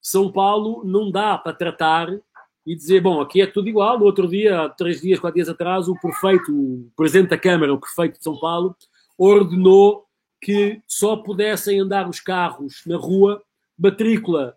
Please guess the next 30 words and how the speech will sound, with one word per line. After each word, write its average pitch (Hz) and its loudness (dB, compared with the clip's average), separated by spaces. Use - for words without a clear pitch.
fim 202 -4
par 170 0
nos 156 -6
dias 170 -2
pares, 202 -2
fim 196 -4
ímpar 180 -4
no 185 0
dia 185 2
ímpar. 135 -4
O 175 -6
que 240 2
ele 247 6
não 233 4
percebeu 202 0
é 202 -2
que 202 -6
isso 214 -4
leva 214 0
mais 208 -2
pessoas 226 -2
para 226 -4
os, - -6
para 214 -6
os 185 -4
autocarros 202 -4
e 208 -10
para 190 -6
os 190 -6
metros. 170 -6